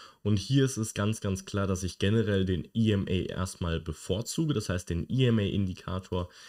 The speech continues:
hier bevorzuge, bevorzuge ich über dem S-M-A-Indikator. Und dass ebenfalls da in volatileren Marktphasen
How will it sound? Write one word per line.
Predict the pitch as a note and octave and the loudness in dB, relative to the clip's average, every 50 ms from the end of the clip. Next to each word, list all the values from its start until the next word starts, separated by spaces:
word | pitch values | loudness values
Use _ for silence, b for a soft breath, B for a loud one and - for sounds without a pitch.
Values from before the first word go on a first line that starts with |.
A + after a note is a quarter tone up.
| B B B | B B B
hier | - - - G2+ G2 F#2+ - | -10 -4 0 2 2 2 2
bevorzuge, | - D#2+ F2 - - - G#2+ A2+ A#2 - - - A#2 A2+ A2 A2+ G2+ D#2 - - - - - - | 0 -4 -4 -4 -2 0 0 0 0 -2 -4 -2 -2 2 2 2 2 2 -2 -4 -6 -8 -8 -10
bevorzuge | - - F2+ - - - G#2+ G#2+ - - - - G2+ G2+ F#2+ | -6 -6 -6 -4 0 0 0 0 0 -4 -6 -4 -2 0 0
ich | - - F#2+ - - B B B B B B _ | 0 -2 -4 -6 -10 B B B B B B _
über | - B2+ C3 C#3 C#3+ B2 A#2+ G#2 | 0 2 4 4 4 4 2 0
dem | F#2+ F#2+ F2 E2+ E2+ - - - _ _ | 2 0 0 0 0 -2 -6 -12 _ _
S-M-A-Indikator. | F#2 F#2+ F#2 - - - A2 A2 F#2+ D2 A2+ A#2+ - - A#2+ B2 B2 B2 B2 - A#2+ B2+ C3 C3+ - C#3+ D3 F#3 G3+ - B B B B B B B B B | -2 -2 -2 -2 0 0 0 0 0 0 0 0 0 0 0 0 -2 -4 -6 -6 -6 -6 -6 -4 -4 -4 -2 -2 -4 -8 B B B B B B B B B
Und | _ C3 C#3 C#3+ C#3+ | _ 4 4 4 4
dass | - A#2+ B2+ C#3+ - - - - | 0 -4 -4 -6 -8 -12 -4 0
ebenfalls | B2+ C3 C#3 D3+ C#3+ C#3+ - - B2 A#2+ A#2 - - | 0 2 2 2 0 -2 -2 -2 -2 -2 -2 -2 -4
da | - G#2+ G#2+ | -2 -2 -2
in | F#2 - F#2 G2 G2 F#2+ F#2 - | -2 0 0 2 2 2 0 0
volatileren | - F#2+ G2 G#2 G2+ F#2+ F#2 - - - - A#3 G3+ D#3+ A2+ A2 G#2 | -2 2 4 6 6 6 4 0 -6 -2 2 6 6 6 6 6 4
Marktphasen | F#2+ F#2 F2 F2 F#2 - - - - D2+ C#2+ G2+ G#2 A2 A2+ B2 | 4 2 2 2 0 -2 -6 -6 -4 -2 -2 0 0 2 0 0